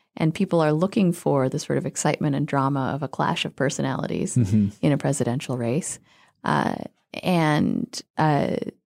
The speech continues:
Speaker 1: that's not something Hillary Clinton is good at projecting.
Speaker 2: Hillary Clinton, uh, believes very strongly that she is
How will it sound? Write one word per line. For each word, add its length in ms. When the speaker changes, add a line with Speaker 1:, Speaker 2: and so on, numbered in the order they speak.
Speaker 1:
that's 380
not 420
something 720
Hillary 300
Clinton 380
is 120
good 120
at 100
projecting. 440
Speaker 2:
Hillary 260
Clinton, 560
uh, 380
believes 400
very 280
strongly 720
that 320
she 500
is 320